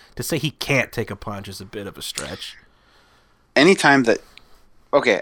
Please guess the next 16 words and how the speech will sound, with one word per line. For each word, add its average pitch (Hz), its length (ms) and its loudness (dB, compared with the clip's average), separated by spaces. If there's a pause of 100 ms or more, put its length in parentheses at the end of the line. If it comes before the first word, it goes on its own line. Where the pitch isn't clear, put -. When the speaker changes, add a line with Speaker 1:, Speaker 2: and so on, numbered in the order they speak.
Speaker 2:
how 135 80 0
about 147 200 6
in-, 123 140 0
instead 127 260 0
of 120 60 -2
taking 104 200 -4
a 87 40 -6
punch, 92 340 -8
anytime 143 500 2
that - 240 -2
Brock 107 240 4
Lesnar 98 360 2
has 90 120 -6
been 95 180 2
in 85 300 -2
trouble, 104 560 4